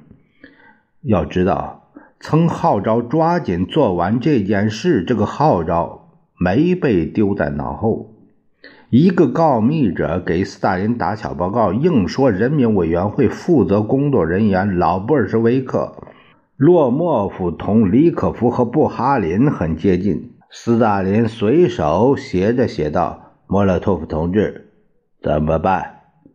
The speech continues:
莫洛托夫立即做了简短的回答：“立即逮捕这个坏蛋罗莫夫。”喂，莫洛托夫，一个人的命运就这样决定了。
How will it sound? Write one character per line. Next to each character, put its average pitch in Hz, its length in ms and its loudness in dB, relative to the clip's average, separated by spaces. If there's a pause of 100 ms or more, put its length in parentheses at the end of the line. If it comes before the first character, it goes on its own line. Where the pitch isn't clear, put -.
(120)
莫 113 160 0
洛 147 80 2
托 113 180 -2
夫 110 100 -4
立 139 240 -2
即 92 160 0
做 90 240 2
了 80 140 -2
简 85 320 -2
短 78 180 -4
的 78 60 -10
回 78 160 -6
答 76 180 -10 (360)
：“立 92 280 2
即 85 360 -2 (640)
逮 87 180 -2
捕 78 220 -6
这 82 100 -4
个 92 120 -2
坏 90 280 -2
蛋 82 400 -6 (800)
罗 90 160 -2
莫 95 240 2
夫。” 80 240 -8 (680)
喂， 92 480 0 (640)
莫 80 240 0
洛 78 160 -4
托 76 240 -6
夫， - 320 -18 (500)
一 95 300 4
个 95 160 0
人 78 220 -2
的 85 100 0
命 90 380 2
运 76 220 -4
就 82 160 -2
这 98 320 0
样 76 300 0
决 80 220 -2
定 76 180 -2
了。 - 320 -12